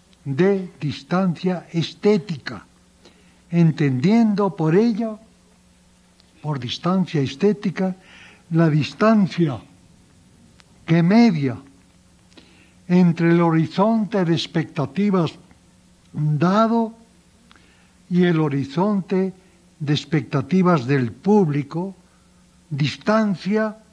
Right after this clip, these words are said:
que se pone de manifiesto en la rela-, en la recepción de la obra. Este concepto de distancia estética es tan importante para Haus,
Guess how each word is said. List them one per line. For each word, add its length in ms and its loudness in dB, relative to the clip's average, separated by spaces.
que 140 2
se 220 -2
pone 560 2
de 120 4
manifiesto 1040 0
en 300 0
la 100 0
rela-, 420 -8
en 320 -4
la 100 -4
recepción 640 -8
de 100 -6
la 120 -10
obra. 420 -6
Este 400 2
concepto 760 -2
de 220 2
distancia 680 0
estética 880 -2
es 260 0
tan 180 0
importante 1080 0
para 240 -4
Haus, 580 -6